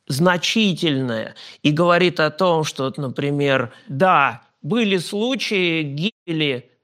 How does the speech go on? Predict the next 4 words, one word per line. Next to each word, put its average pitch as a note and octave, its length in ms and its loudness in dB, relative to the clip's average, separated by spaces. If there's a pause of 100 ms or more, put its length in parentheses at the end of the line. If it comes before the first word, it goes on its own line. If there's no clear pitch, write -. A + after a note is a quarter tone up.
(140)
офицеров G#3 880 -2
от D3 200 -2
смерти - 460 -8
коня, D#3 640 -4